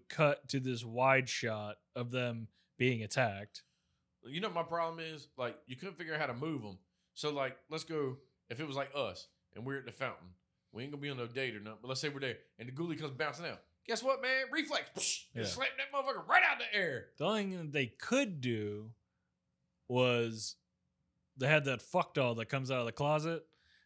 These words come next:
Speaker 1: But the only thing they could do is put a fucking little kid in that fuck doll suit and have him attack the two stoners.
Speaker 2: Okay, okay. First off, that doll was some goddamn poltergeist shit.
Speaker 1: What is this doll?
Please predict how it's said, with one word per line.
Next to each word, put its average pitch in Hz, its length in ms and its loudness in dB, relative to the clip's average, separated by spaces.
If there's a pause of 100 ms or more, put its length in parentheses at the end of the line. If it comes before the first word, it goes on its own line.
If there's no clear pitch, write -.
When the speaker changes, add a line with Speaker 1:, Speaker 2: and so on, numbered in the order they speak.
Speaker 1:
But 131 80 0
the 160 60 6
only 190 200 4
thing 170 120 0
they 135 120 4
could 208 320 4
do 143 200 6
is 127 120 2
put 156 160 4
a 135 60 4
fucking 143 280 2
little 135 160 2
kid 170 260 6
in 143 100 2
that 123 140 2
fuck 139 240 4
doll 123 180 4
suit 113 360 -4 (360)
and 120 100 0
have 139 220 6
him 120 80 -2
attack 127 400 2
the 117 80 -8
two 131 180 0
stoners. 110 640 0
Speaker 2:
Okay, 240 360 2
okay. 131 280 -6 (320)
First 302 360 8
off, 117 440 2 (960)
that 220 320 4
doll 127 580 4 (240)
was 160 160 -2
some 151 100 -4
goddamn 147 360 2
poltergeist 117 600 -4
shit. 98 340 -8 (680)
Speaker 1:
What 302 280 0
is 302 380 2
this 277 240 0
doll? 240 580 6